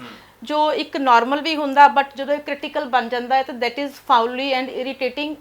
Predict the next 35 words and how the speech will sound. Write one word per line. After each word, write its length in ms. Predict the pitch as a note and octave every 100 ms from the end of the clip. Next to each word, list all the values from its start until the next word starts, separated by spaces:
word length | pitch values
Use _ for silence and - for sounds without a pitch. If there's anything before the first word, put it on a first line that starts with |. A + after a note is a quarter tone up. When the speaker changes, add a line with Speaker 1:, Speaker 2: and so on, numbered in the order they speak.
| _
Speaker 2:
ਉਸ 220 | A#3 B3 D4
ਨੂੰ 100 | C4
ਆਪਾਂ 240 | A3+ C4+
ਐਬਨੋਰਮਲ 640 | - B3+ A#3 B3 G#3+ A3+ B3
ਡਿਸਚਾਰਜ, 640 | C4+ C4+ - C4 G3+ C4
Speaker 1:
ਹਮ। 240 | B3+ A#3 G#3+
Speaker 2:
ਜਿਸ 240 | C4+ -
ਨੂੰ 180 | B3+ B3+
ਮੈਡੀਕਲ 400 | B3 A3 - C4+
ਟਰਮ 340 | C4+ A3 G3+
ਦੇ 140 | G#3+ A3
ਵਿੱਚ 240 | C#4+ - - - -
ਲਿਕੋਰੀਆ 480 | C4+ C#4 C4 A#3 A#3
ਕਿਹਾ 180 | A3+ G#3
ਜਾਂਦਾ 280 | G3+ F#3+ G3
ਹੈ, 160 | D4 - - -
ਤੇ 100 | E4+
ਉਹ 120 | D#4
ਲਿਕੋਰੀਆ 460 | E4 D#4+ D4+ C#4 D4
ਦੀ 120 | D4
ਪ੍ਰੋਬਲਮ 360 | D4 B3 A#3 B3
ਹੋ 120 | B3
ਜਾਂਦੀ 380 | A3+ G#3+ A3 A#3
ਹੈ। 100 | C#4+ - -
ਉਹਦੇ 240 | E4+ F#4 G4+
ਲਈ 180 | F#4+ F#4
ਸਰ, 180 | G4
ਇਹ 280 | F#4 D4 D#4+
ਅਸੀਂ 180 | D4+ F4
ਪ੍ਰੋਡਕਟ 500 | - D4+ C#4 D#4+ D#4+
powder 640 | - C4+ C4 B3 D#4+ D#4+ C#4+
with 160 | D4+ C#4+
capsule 640 | D#4+ C4+ A#3 - E4+ E4 C4
and 80 | C#4+
tablet 560 | D4 B3+ A3 B3+ C4+